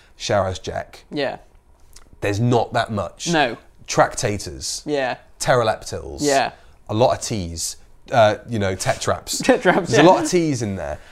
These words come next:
Speaker 1: And I'm not discrediting or saying any of that stuff's rubbish.
Speaker 2: No.
Speaker 1: I'm just saying that when Doctor Who feels like it's at its best, it's when it's got villains like Swarm and Azure and,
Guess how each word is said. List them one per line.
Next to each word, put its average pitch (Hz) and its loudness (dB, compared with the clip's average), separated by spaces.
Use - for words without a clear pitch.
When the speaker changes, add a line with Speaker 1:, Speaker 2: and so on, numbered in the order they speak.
Speaker 1:
And 135 4
I'm 160 4
not 170 6
discrediting 135 0
or 110 0
saying 110 0
any 110 0
of 104 0
that - -2
stuff's - -8
rubbish. - -4
Speaker 2:
No. 175 6
Speaker 1:
I'm 123 2
just 147 0
saying 98 -2
that 101 -4
when 113 -2
Doctor 135 -2
Who 156 -2
feels 120 -4
like 113 -4
it's 104 -6
at 107 -2
its 98 -10
best, - -4
it's - -8
when 120 2
it's 120 -4
got 110 -6
villains 101 -6
like 104 -4
Swarm 98 -6
and 92 -8
Azure 92 -4
and, 92 -6